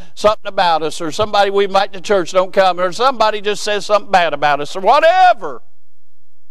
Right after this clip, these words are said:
We want to suck our thumbs and find a juniper tree. Now again, don't think too highly of yourself.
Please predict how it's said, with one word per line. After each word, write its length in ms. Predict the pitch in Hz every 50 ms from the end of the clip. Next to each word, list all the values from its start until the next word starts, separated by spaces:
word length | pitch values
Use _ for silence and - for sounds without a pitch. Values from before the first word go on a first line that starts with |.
| - - - - - - - - - - - - - - - - - - -
We 120 | 139 147
want 180 | 151 147 131 113
to 40 | -
suck 280 | - - 180 170 -
our 160 | 165 165 160 -
thumbs 560 | - - 139 123 113 110 110 113 120 - -
and 100 | 107 98
find 240 | - 135 127 131 135
a 60 | 127
juniper 420 | 117 131 135 120 110 98 - - 92
tree. 360 | - - 110 92 92 - - - - - - - - - - - - - - - - - - - - - - - - - - - - - - - - - - - - - - - - - - - - - - - - - - - - - - - - - - - - - - - -
Now 120 | - 208
again, 560 | 220 208 240 294 311 311 277 247 233 220 202 - - - - - - - - - - - - - - - - - - - - - - - -
don't 220 | 127 135 143 -
think 200 | - 160 180 -
too 140 | - 196 196
highly 300 | 190 196 202 190 170 160
of 100 | 151 147
yourself. 600 | 151 143 - 160 147 147 156 151 - - -